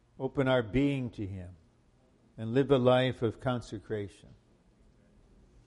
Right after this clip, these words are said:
But ultimately, God's purpose will prevail.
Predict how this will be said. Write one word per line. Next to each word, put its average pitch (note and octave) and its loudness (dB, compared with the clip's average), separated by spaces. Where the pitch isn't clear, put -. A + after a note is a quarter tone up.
But A#2+ 2
ultimately, C#3 2
God's A#2+ 2
purpose C3+ -2
will A2+ -4
prevail. G#2 -6